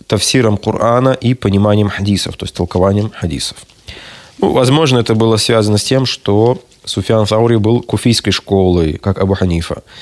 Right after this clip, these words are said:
А Ахлю Хадис не очень любили эту школу фикха.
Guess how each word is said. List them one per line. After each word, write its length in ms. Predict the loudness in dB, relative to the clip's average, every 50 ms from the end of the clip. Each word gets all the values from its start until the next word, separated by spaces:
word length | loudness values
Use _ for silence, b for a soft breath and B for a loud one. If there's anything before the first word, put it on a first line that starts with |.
| B B B B B _ -2
А 420 | 0 2 2 2 2 2 0 -2 -2
Ахлю 220 | 0 2 2 2
Хадис 440 | 2 0 0 0 2 0 0 -2 -8 -16 -10 -4
не 200 | 0 2 2 2
очень 300 | 2 2 0 0 0 0
любили 360 | 2 2 2 2 2 2 2
эту 320 | 0 0 0 -2 -4 -4 -6
школу 380 | -10 -4 0 0 2 2 2 0
фикха. 360 | -2 -4 -6 -6 -6 -8